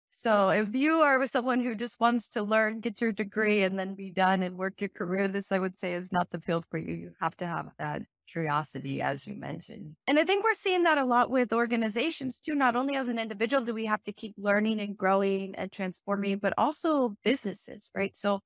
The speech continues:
PepsiCo has been around for more than fifty years, I believe, and is also going through major transformations as well.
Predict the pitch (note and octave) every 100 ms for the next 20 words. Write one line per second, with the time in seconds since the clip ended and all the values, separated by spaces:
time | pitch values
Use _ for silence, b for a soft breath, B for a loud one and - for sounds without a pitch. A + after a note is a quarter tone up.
0 | _ _ _ _ C#4+ C4 D#4 - C4 B3+
1 | A#3 G#3 G#3+ G#3+ G#3 G3+ G#3 - G3+ G3+
2 | G3+ G3+ G3 G3 F#3+ F#3 - G#3+ G#3+ G3
3 | G3 G3 G3+ - G3 F#3 F#3 F#3 F#3 A#3+
4 | B3+ - G3 G3 F#3+ F#3+ - _ _ _
5 | _ G#3 G3 - - _ _ B3 E4 C#4+
6 | G#3 G3 G3 G#3+ F#3+ F#3+ F3 _ _ G3+
7 | F#3 G3 G3 F3+ F3 - G3+ F#3 - F3+
8 | F3 E3+ - E3+ D#3+ D#3 - F3 F3+ F#3